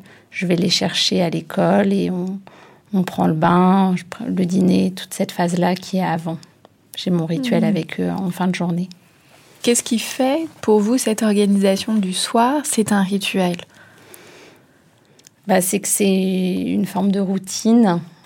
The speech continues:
Speaker 1: qui se répète de jour en jour.
Speaker 2: Hmm, c'est la répétition des
Speaker 1: C'est une
Speaker 2: choses.
Speaker 1: forme de répétition.
Speaker 2: Et quand, euh, la routine, le rituel, euh, change,
Speaker 1: Hmm.
Speaker 2: qu'est-ce qui se passe ?
Speaker 1: Nous, on a, on a vécu pas mal de changements ces derniers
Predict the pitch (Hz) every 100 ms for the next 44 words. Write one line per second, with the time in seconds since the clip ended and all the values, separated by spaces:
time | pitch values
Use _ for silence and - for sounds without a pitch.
0 | - - 190 202 190 185 202 220 - -
1 | - _ _ _ _ _ 190 180 185 196
2 | 202 240 214 180 - _ _ _ - 220
3 | 190 - 185 180 185 190 180 185 - 185
4 | 202 202 196 202 196 190 185 196 196 196
5 | - 190 - 214 220 - _ _ - 220
6 | 262 294 294 - 240 247 262 - 208 180
7 | 175 170 160 - 196 156 175 170 - 202
8 | 214 170 180 180 - 185 190 254 247 180
9 | - 202 196 - - 202 190 214 196 -
10 | - 208 190 185 - - 170 - 180 196
11 | - - - - - - - - - -
12 | - - - _ _ _ 226 262 254 190
13 | 180 185 196 180 185 - 185 254 277 269
14 | 220 - 208 202 220 226 208 190 190 190
15 | 196 190 196 196 208 214 220 214 196